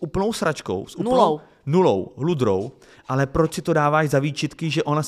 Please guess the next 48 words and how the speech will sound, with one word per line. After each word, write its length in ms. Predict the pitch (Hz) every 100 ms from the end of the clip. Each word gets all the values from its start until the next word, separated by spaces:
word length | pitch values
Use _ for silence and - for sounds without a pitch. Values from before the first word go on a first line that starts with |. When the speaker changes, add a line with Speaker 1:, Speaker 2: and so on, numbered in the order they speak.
| -
Speaker 1:
on 140 | 147
se 120 | 147
vrátí 480 | 160 151 120 117 110 120
a 60 | 131
prosí 300 | 143 127 131
tě, 200 | 131 117 - _ - -
proč 200 | 147 139
ty 100 | 160
z 20 | 143
toho 140 | 160
máš 220 | 170 165 -
výčitky? 540 | 143 233 - 185 113 _ _ _ -
To 40 |
je 40 |
další 460 | 143 156 175 - 226
důvod, 300 | 185 170 139
ten 120 | 160
člověk 180 | 156 170
se 100 | 165
zahrábává 600 | 156 160 170 165 170 170
ještě 240 | 156 - 175
níž, 300 | 170 185 190
než 180 | 185
byl. 300 | 143 180 240 226 - _
To 80 | 143
je 40 |
další 380 | 127 135 147 170
důvod 200 | 170 175 175
tu 220 | 180 160
ránu 240 | 160 165 165
zacelit. 580 | 165 - 240 190 - _
Speaker 2:
Totální 440 | - 208 233 233 233
bůvol. 380 | 190 175 147 151 _ _ _ -
Speaker 1:
Úplně 320 | 117 147 165
k 60 | 165
ničemu, 420 | 160 - 226 214
jako 200 | 143 139
se 100 | 127
s 40 |
tím 100 | 135
dál 180 | 131 123
bavit. 400 | 120 147 143 - -
Úplně 440 | 135 170 180 175
zbytečně 380 | 147 156 185 185
ti 80 | 175
to 100 | 185
plete 260 | 180 175
hlavičku. 500 | 170 160 208 - 143